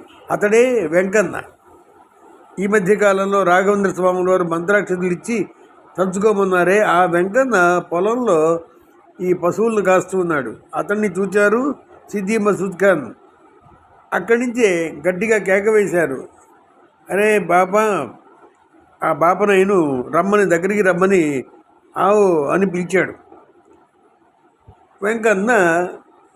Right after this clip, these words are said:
రాజుగారి సమీపానికి వచ్చాడు. "ఇదిగో ఈ ఉత్తరాన్ని చదువు" అన్నారు.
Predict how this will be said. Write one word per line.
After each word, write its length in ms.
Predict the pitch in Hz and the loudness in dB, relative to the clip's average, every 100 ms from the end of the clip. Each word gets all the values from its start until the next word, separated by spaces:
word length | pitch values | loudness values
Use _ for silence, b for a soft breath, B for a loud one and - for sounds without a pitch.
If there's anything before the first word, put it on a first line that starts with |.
| 175 | -6
రాజుగారి 520 | 175 196 208 202 165 | 0 0 2 2 2
సమీపానికి 580 | 156 170 165 165 185 196 | 0 0 0 -2 -4 -2
వచ్చాడు. 360 | - 156 131 - - _ _ - | -4 -4 -6 -8 -20 _ _ -8
"ఇదిగో 240 | 165 170 | -2 0
ఈ 140 | 156 156 | 0 0
ఉత్తరాన్ని 720 | 151 151 208 214 208 175 131 - - _ _ - _ - | -2 -4 -2 0 2 0 -2 -10 -20 _ _ -20 _ -8
చదువు" 420 | 170 196 240 247 | -4 0 2 2
అన్నారు. 340 | 190 143 117 | 2 -2 -6